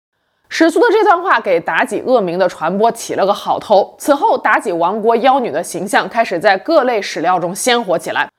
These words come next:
到了距离殷商覆灭八百年之后的司马迁笔下，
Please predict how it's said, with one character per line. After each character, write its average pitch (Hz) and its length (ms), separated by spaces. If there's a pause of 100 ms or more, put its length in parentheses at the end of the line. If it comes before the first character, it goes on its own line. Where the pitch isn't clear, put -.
(140)
到 440 120
了 440 100
距 427 180
离 330 160
殷 339 220
商 330 220
覆 294 140
灭 269 160
八 247 260
百 190 160
年 165 240
之 226 140
后 254 160
的 190 80
司 269 300
马 302 200
迁 240 240
笔 226 140
下， 226 260